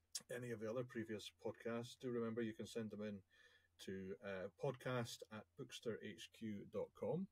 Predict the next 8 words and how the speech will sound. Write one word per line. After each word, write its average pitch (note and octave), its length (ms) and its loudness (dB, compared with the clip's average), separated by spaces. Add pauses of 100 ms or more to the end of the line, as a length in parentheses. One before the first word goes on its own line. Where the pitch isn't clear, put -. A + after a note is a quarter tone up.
(760)
Um, F2+ 240 -4
that's F#2 160 -8 (160)
podcast A2 560 0 (240)
at F2 140 -6 (220)
booksterhq G2 960 -4
dot - 180 0 (160)
com. E3+ 320 2 (600)
Uh, G2+ 160 2